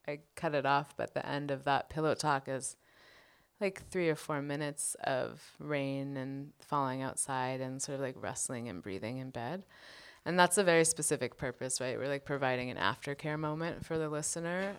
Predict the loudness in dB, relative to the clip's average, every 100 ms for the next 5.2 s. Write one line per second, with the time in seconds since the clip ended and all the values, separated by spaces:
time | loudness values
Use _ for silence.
0 | -4 0 2 0 -4 -4 -2 -2 -4 -6
1 | -4 -2 -2 -2 -6 -10 -12 -6 -4 -4
2 | -4 -6 -4 -2 -4 -4 -6 -6 -2 -4
3 | -4 -8 -6 -6 -6 -6 -6 -8 -6 -6
4 | -6 -10 -6 -6 -6 -6 -6 -6 -4 -4
5 | -4